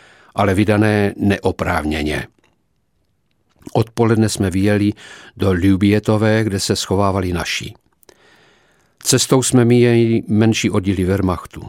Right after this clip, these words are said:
Pochodovali velice spořádaně, jako by se vraceli z cvičení.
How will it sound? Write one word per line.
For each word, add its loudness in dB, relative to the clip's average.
Pochodovali 0
velice -2
spořádaně, -2
jako -2
by 0
se 2
vraceli 0
z -4
cvičení. -4